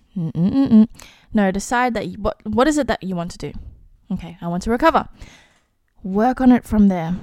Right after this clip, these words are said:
That is your starting point. So you discover the what. The what is that you want to recover. That is what you want to do.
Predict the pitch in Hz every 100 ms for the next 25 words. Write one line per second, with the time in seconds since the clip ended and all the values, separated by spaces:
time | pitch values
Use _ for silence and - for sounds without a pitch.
0 | - 202 220 214 202 - 202 196 202 202
1 | - 240 - _ _ _ - 254 247 247
2 | - 262 254 208 196 226 - _ 196 208
3 | 311 320 254 254 226 220 220 226 208 -
4 | 185 - - - - 170 170 - - -
5 | 165 180 220 349